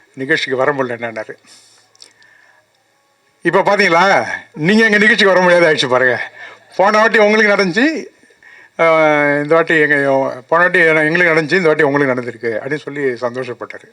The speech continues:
ஆனா, இருந்தாலும் விடுற மாதிரி இல்ல. "எது நடந்தாலும் இந்த நிகழ்ச்சி நீ கலந்துருது" அப்படின்னு ஒரு முடிவோட வந்துட்டான். அது, ஆமா. இப்படியாக இந்த நிகழ்ச்சிக்கு வந்துட்டோம்.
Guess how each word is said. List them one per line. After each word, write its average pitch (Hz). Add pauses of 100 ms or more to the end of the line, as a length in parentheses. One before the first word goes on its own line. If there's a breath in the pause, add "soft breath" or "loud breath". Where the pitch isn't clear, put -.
(240)
ஆனா, 135
இருந்தாலும் 170
விடுற 175
மாதிரி 165
இல்ல. 135 (640 loud breath)
"எது 156
நடந்தாலும் 190
இந்த 180
நிகழ்ச்சி 165
நீ 143
கலந்துருது" 127
அப்படின்னு 123
ஒரு -
முடிவோட 135
வந்துட்டான். 107 (100)
அது, 143 (800)
ஆமா. 185 (2000 loud breath)
இப்படியாக 180 (420)
இந்த 143
நிகழ்ச்சிக்கு 135
வந்துட்டோம். -